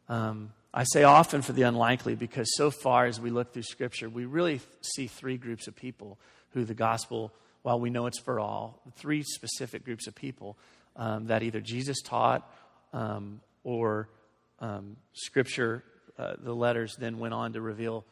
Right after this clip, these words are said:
that it was for. One, obviously, for, for the Jews, okay? Um, Jesus said very clearly, "For the poor."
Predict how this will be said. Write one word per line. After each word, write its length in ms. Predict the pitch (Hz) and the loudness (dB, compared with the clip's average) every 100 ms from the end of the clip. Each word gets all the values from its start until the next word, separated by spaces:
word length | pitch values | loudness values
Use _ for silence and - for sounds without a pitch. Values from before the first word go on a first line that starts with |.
| _ - | _ -4
that 120 | 107 | -4
it 80 | 95 | -4
was 160 | 113 - | -8 -10
for. 280 | 117 110 107 - _ _ | -6 -4 -6 -12 _ _
One, 300 | 131 151 131 | 2 2 2
obviously, 800 | 123 123 127 131 - 123 120 | 4 4 4 -2 -4 -6 -8
for, 340 | 120 - 127 117 - | -10 -12 -10 -10 -12
for 200 | - 113 | -10 -10
the 200 | 117 113 | -10 -14
Jews, 520 | 120 104 104 - - _ _ _ _ - | -14 -16 -16 -18 -20 _ _ _ _ -20
okay? 400 | 101 - 107 113 - _ _ _ - | -20 -12 -12 -12 -18 _ _ _ -6
Um, 420 | 113 110 110 110 _ _ | -4 -2 -6 -12 _ _
Jesus 360 | 127 123 135 113 - | -8 -4 -2 -2 -2
said 180 | 113 | -2
very 180 | 113 117 | -2 -6
clearly, 400 | 110 131 127 110 | -4 -6 -4 -4
"For 160 | 104 104 | -6 -10
the 80 | 101 | -10
poor." 420 | - 113 90 | -8 -8 -8